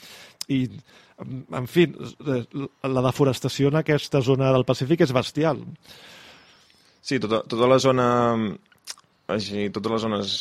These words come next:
Speaker 2: més tropicals o així estan, estan patint, eh, deforestació, que aquí nosaltres poder no, no veiem tant, perquè a Europa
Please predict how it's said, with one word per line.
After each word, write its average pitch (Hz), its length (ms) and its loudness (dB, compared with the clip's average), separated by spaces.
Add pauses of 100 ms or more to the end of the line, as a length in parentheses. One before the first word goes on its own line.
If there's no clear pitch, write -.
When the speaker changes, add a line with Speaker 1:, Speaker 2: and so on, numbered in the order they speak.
(120)
Speaker 2:
més 101 380 -6 (260)
tropicals 104 720 0
o 101 140 -6
així 104 240 -8 (180)
estan, 101 380 -4 (100)
estan 101 320 -8
patint, 101 380 -4 (1400)
eh, 98 540 2 (420)
deforestació, 110 440 -2
que 123 100 0
aquí 139 180 -2
nosaltres 139 360 0
poder 123 280 -2
no, 123 180 0 (960)
no 110 300 0
veiem 117 340 2
tant, 110 200 0
perquè 104 200 0
a 104 40 4
Europa 110 420 4